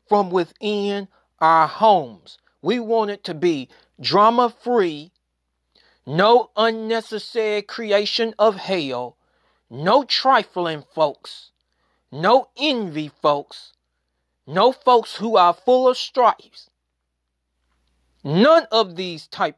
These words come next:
of people we don't want in our circle at all.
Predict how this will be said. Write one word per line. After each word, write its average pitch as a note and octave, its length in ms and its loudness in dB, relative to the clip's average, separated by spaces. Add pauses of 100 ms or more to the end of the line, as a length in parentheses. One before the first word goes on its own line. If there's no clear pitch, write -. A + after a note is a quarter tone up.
of D3 160 -12
people - 480 -18 (640)
we G#3+ 200 4
don't G#3 280 4
want F3+ 320 -2 (180)
in G3 260 -8
our F#3 300 4
circle D#3 720 -2 (500)
at E3+ 240 -2
all. F#3 540 2